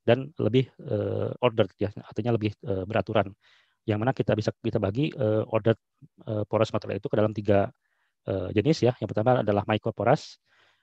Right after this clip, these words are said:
Microporous itu adalah di mana dia memiliki, eh, ukuran diameter pori kurang dari dua nanometer. Lalu mesoporous materials itu adalah, eh, material yang memiliki ukuran pori sekitar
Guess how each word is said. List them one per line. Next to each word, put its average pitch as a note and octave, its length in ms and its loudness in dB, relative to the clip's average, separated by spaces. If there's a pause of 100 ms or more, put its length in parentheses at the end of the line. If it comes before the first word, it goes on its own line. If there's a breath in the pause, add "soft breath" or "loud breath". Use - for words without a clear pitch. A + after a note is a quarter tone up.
(180)
Microporous G#2 400 -2
itu G#2+ 160 -2
adalah G#2 160 4
di G#2+ 160 -4
mana A2+ 320 -2
dia A2+ 160 -2
memiliki, A2+ 560 -2
eh, A2 400 -4
ukuran A2 480 -2 (240)
diameter G#2 400 2
pori A#2+ 240 2
kurang A#2+ 320 0
dari G#2 160 0
dua G#2 160 -2
nanometer. G#2 480 -2 (600 soft breath)
Lalu A2 160 2 (120)
mesoporous G#2+ 640 -2
materials A#2 600 4
itu A2+ 160 -8
adalah, G#2+ 400 0
eh, G2 240 -6
material G#2 480 2
yang G#2+ 80 -4
memiliki G2+ 240 -4
ukuran G#2+ 240 -4
pori G#2+ 320 -4
sekitar - 480 -2